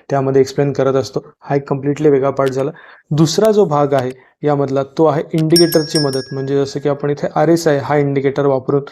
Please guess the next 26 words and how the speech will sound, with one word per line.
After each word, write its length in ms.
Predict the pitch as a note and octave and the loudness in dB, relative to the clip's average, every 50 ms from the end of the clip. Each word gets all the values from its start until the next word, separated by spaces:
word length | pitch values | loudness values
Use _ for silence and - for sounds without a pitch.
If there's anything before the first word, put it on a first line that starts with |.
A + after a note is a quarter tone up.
| - - - - _ | -18 -20 -20 -10 _
इथे 320 | - D3 C#3+ - - D3+ - - | -4 -4 -2 0 0 0 0 -2
आपल्याला 340 | D#3 - - D3 D3 C#3+ D3 C#3+ | -6 -6 -2 -2 0 0 0 -2
थोडी 180 | - D3 D#3+ D#3+ - - - | -2 -2 -4 -4 -2 2 2
एज 200 | F#3 F#3 D#3+ E3 | 2 2 2 0
निर्माण 360 | D#3+ D#3 D3 C#3+ C#3+ C#3+ C#3+ | -2 -2 -2 -2 -2 -4 -4
करायचा 260 | C3+ - C3+ C3+ C3+ C3+ | -4 -6 -6 -6 -8 -8
प्रयत्न 340 | C3 C3+ C3+ B2+ C3 C#3 | -8 -8 -10 -8 -10 -10
करतोय. 300 | C3 C3+ C3 B2+ - D3+ D3+ - - - _ - - | -8 -8 -8 -10 -12 -16 -16 -18 -20 -20 _ 0 2
तर 60 | D3 | 4
यावरचा 500 | D3 C#3+ C#3+ C#3+ D3 D#3 D3+ D3 - D#3+ | 4 6 4 4 4 2 0 0 -2 -2
जो 120 | D#3 D#3+ | -2 0
वेबिनार 400 | D#3 D3 C#3 C3+ B2+ D3 D3 D3 | 0 0 0 0 0 -2 0 0
आपण 220 | C#3+ C#3+ - D3 C#3+ | -2 -2 -2 -4 -6
घेतलेला 360 | C3 B2+ B2 C#3 C3+ C3+ C3+ | -6 -6 -6 -6 -4 -4 -4
होता, 220 | B2+ B2+ B2 C3 | -4 -4 -6 -6
त्याचं 300 | B2+ B2+ C3+ - - D3+ D3 C#3+ | -6 -6 -6 -2 -2 -2 -2 -2
रेकॉर्डिंग 460 | C#3 C3+ - - D#3 D#3 C#3+ C#3+ D#3 E3+ - - _ _ _ - | -4 -4 -2 0 0 0 0 -2 -4 -6 -14 -20 _ _ _ -8
फ्रीमध्ये 440 | - - F3+ F#3 G3 F#3+ F#3 F#3 G3 | -2 0 2 4 4 4 4 2 2
अव्हेलेबल 500 | - D#3 D3+ C#3+ D3+ D3+ D3+ D3 D3 C#3+ | 2 2 0 2 2 2 4 4 2 0
आहे 180 | C#3 C3 C#3 C#3 C#3 | 0 -2 -2 -2 -2
YouTube 280 | C3+ B2+ B2 C#3 C3+ - | -4 -4 -6 -8 -8 -6
चॅनलवरती 500 | C#3 C3+ C3+ C3+ C3 C3+ C3 A#2+ - C#3 | -6 -6 -4 -4 -4 -4 -4 -4 -4 -6
आपल्या. 240 | B2+ - C3+ C#3+ D3+ - - - - - - | -4 -4 -6 -8 -8 -10 -18 -20 -16 -8 -4
आणि 100 | C#3+ D3 | -2 -2
हे 180 | C3+ B2 D3+ D#3+ | 0 0 0 0
जवळपास 720 | D3+ C3+ C#3 D3 C#3+ D3 D#3 D#3+ D#3 D#3 D#3 D#3+ D#3 - | 0 2 2 4 4 4 4 2 0 -2 -4 -4 -6 -10